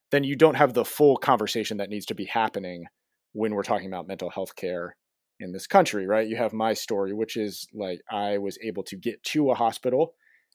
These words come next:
and there was a hospital there that had psychiatric beds. And then I got treatment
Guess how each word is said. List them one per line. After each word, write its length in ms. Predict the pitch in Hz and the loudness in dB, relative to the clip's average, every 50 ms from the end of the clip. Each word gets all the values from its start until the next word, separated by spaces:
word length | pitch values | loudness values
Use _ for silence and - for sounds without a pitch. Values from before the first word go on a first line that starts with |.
| _ - | _ -6
and 160 | 117 110 107 | -4 -2 0
there 120 | 107 104 | 0 0
was 120 | 104 101 107 | 0 0 0
a 80 | 110 | -2
hospital 680 | 104 - - 131 131 127 - - 135 117 107 101 95 87 95 | -2 0 2 4 4 2 0 -2 -2 0 0 0 0 0 0
there 520 | 113 117 117 117 110 104 104 101 110 120 120 | 2 2 4 4 4 4 4 2 0 0 0
that 220 | 120 117 107 - | 0 0 0 0
had 540 | - - - 127 120 113 110 107 101 107 - _ _ _ _ _ _ _ _ _ _ _ _ _ _ _ _ _ | -4 -6 -2 2 2 2 2 2 0 -4 -6 _ _ _ _ _ _ _ _ _ _ _ _ _ _ _ _ _
psychiatric 720 | - - - 131 120 - 113 113 104 98 - 104 - _ - | -6 0 0 0 2 2 2 2 2 2 0 -4 -6 _ 4
beds. 580 | 120 120 110 95 92 104 127 131 - - - _ _ _ _ _ _ _ _ _ - | 4 4 4 4 0 -2 -4 -6 -6 -8 -10 _ _ _ _ _ _ _ _ _ -6
And 260 | 120 110 107 104 98 | -4 -4 -4 -2 0
then 380 | 117 113 110 110 110 104 104 104 | 2 2 2 2 2 0 -2 -4
I 260 | - 120 107 107 104 | -4 -2 -2 0 0
got 280 | - 113 110 104 107 - _ _ _ _ _ _ _ _ _ - | 2 2 2 2 2 -2 _ _ _ _ _ _ _ _ _ -8
treatment 760 | - - - 135 120 120 - 120 117 110 107 98 - - | -6 -4 -2 -2 -4 -4 -4 -2 -2 -2 -2 -4 -6 -10